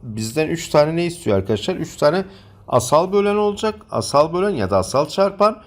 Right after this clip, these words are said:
ve bunların üstü de çarpımı ne geliyor arkadaşlar? Mesela diyelim ki iki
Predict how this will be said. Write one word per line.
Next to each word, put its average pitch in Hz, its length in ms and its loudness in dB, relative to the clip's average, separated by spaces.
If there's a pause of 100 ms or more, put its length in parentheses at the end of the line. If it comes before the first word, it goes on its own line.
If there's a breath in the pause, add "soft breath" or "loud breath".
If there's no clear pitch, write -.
(500 soft breath)
ve 131 260 -2
bunların 131 440 0
üstü 156 400 -8
de 170 80 -4
çarpımı 156 640 -2 (280 loud breath)
ne 139 140 -2
geliyor 101 300 2
arkadaşlar? 110 400 -2
Mesela 101 280 -2
diyelim 139 200 -4
ki - 120 -8
iki 131 480 -6